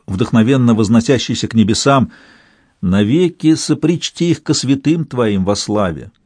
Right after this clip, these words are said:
Он прославляет тройственность и единство Божие.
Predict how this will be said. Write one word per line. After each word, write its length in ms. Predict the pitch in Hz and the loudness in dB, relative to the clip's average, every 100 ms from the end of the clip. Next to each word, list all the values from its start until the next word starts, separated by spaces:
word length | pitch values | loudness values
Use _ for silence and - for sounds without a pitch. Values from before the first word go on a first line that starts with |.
| _ _ _ _ _ _ _ _ _ _ _ _ | _ _ _ _ _ _ _ _ _ _ _ _
Он 200 | - 143 | 0 0
прославляет 680 | 135 120 123 104 127 120 - | 0 -2 0 0 2 0 -2
тройственность 960 | 113 147 156 - 139 131 - - - - | 0 2 0 -2 -2 -2 -4 -16 -20 -6
и 60 | 113 | -2
единство 520 | 110 92 98 - 82 | 0 0 -4 -6 -8
Божие. 440 | 76 71 71 - | -8 -10 -10 -18